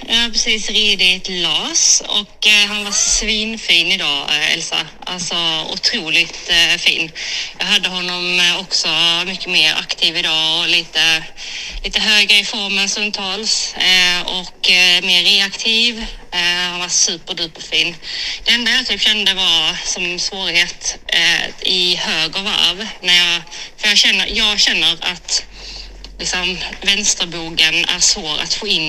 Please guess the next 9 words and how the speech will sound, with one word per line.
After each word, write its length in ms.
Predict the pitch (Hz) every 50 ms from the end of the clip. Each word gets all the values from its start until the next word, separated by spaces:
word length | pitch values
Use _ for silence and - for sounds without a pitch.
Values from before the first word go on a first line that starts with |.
| 160 165
i 140 | 170 170
höger 440 | 170 165 - 185 156 156 156 - 190
varv. 440 | 185 175 - - - - 165 175 190 - - - - - - - - - - - - - - - -
Och 240 | 180 196 185 - 196
att 80 | 196
då 140 | - 208 196
samtidigt 600 | 190 - 220 208 220 226 208 - 175 165 185 180
ha 360 | - - 226 196 175 175 170
honom 500 | 165 170 170 170 170 165 170 180 180 180